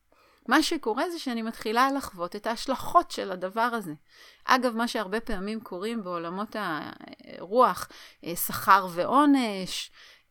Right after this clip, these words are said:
אה, קרמה וכולי, ואני אעשה פרק נפרד על זה, על קרמה.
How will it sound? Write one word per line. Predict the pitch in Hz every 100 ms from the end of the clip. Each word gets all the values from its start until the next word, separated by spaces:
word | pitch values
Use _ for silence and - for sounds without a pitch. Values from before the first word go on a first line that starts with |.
| -
אה, | 175 170 165 175
קרמה | - 254 285 254 196
וכולי, | 180 - 220 240
ואני | 190 185
אעשה | 180 208
פרק | 208 202 185
נפרד | 175 202 202 185
על | 175
זה, | 180 262 392
על | 180
קרמה. | - 196 220 285